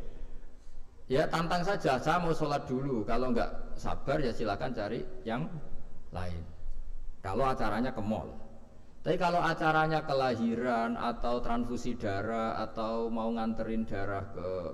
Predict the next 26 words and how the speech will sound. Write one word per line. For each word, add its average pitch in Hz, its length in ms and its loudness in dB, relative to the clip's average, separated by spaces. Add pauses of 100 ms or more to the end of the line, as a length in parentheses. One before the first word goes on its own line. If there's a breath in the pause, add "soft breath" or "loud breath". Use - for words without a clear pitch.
(140)
pasien 98 440 -2
yang 92 160 -2
sudah 92 320 4
koma, - 480 4 (560 loud breath)
maka 127 440 2
kita 147 680 2
langsung, 226 640 6
karena 95 240 4
ibadah 101 400 4
sosial 98 600 4
itu 151 120 0
didahulukan 95 920 2 (520 loud breath)
mengalahkan 98 560 0
ibadah 104 560 0
yang 110 320 2 (440)
haknya 104 480 0
Allah. 98 400 2 (480)
Karena - 320 2
Allah 110 240 4
itu 120 240 2 (100)
zat 123 300 4
yang 123 160 4
nggak - 240 4
butuh 117 320 2
ibadah 127 420 0
kalian. 92 460 0